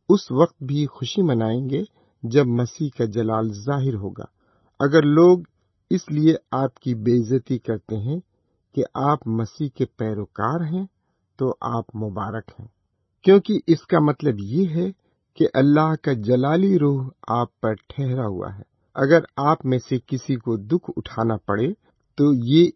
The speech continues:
اس لیے نہیں ہونا چاہیے کہ آپ قاتل، چور، مجرم یا فسادی ہیں، لیکن اگر آپ کو مسیح کے پیروکار ہونے کی وجہ سے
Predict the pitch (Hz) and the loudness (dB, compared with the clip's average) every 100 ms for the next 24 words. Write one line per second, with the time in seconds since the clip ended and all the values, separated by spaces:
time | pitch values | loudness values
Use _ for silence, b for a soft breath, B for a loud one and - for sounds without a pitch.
0 | _ 170 - 127 147 202 180 180 214 151 | _ -2 -2 -2 2 4 6 6 4 4
1 | 127 120 107 104 104 135 202 - _ _ | 2 2 0 -4 -4 -4 -4 -8 _ _
2 | _ - 143 - 135 135 _ _ _ _ | _ -2 -2 0 -2 -2 _ _ _ _
3 | - 139 147 - 151 135 131 - - 143 | -2 2 2 0 -2 0 -4 -12 -4 2
4 | 147 143 139 - _ - 117 127 131 143 | 4 4 0 -4 _ -4 0 2 2 2
5 | 143 131 _ _ 110 127 117 123 107 107 | 2 -2 _ _ -2 0 0 -4 -4 -4
6 | 113 165 123 95 _ _ _ 127 143 160 | -4 -4 -4 -8 _ _ _ 0 2 2
7 | 139 _ 131 123 131 _ 117 123 - _ | -2 _ -2 0 0 _ -2 -2 -4 _
8 | 117 107 110 - 156 135 135 113 120 117 | -4 -2 -4 -4 -4 -2 -2 -2 -2 -2
9 | 113 123 135 123 101 113 110 113 104 107 | -2 -2 -4 -4 -2 -2 -2 -4 -6 -2
10 | 139 127 | -2 -2